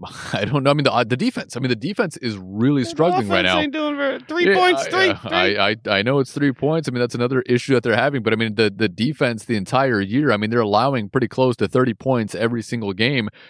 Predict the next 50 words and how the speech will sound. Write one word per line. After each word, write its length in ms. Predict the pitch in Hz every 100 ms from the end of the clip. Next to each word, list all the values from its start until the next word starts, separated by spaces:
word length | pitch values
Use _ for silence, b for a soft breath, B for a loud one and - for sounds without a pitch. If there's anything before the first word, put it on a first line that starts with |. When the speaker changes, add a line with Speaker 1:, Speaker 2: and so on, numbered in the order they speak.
| B 117
Speaker 1:
and 120 | 113
their 120 | 101
offense 460 | 87 139 196 151 135
used 160 | 139
to 80 | 139
be 80 | 127
able 160 | 123 117
to 100 | 120
keep 240 | - 123
up 160 | 170 165
with 140 | 127
that. 240 | 113 104
But 160 | - 113
now 140 | 123 127
their 140 | 143
offense 360 | 180 262 - 151
is 80 | 117
underperforming. 640 | 113 110 110 110 110 104 107 B B B _
But, 260 | 127 117 110 -
you 140 | 139
know, 140 | 101 87 -
I, 80 | 123
I, 340 | 120 117 73 - _ _ _ _ - - - -
I'm 120 | 113
not 200 | 160 131
sure 220 | - 143
what 200 | 120 127
it 80 | 127
is. 200 | 156 180
I 40 | 110
mean, 120 | 107
'cause 140 | 117
they 120 | 104
still 240 | 104 135 143
have 160 | 143
some 120 | 127 143
of 60 |
the 60 | 120
same 220 | 139 135
weapons 300 | 117 120 110
out 160 | 107 104
there. 140 | 113
They 120 | 104
have 340 | 92 101 117 -
Kelce, 580 | 117 107 - 110 101 101 b b b
you 100 | 117
know, 80 | 101
they 140 | 90
have 340 | 92 98 113 117
Mahomes, 720 | 120 113 110 107 104 107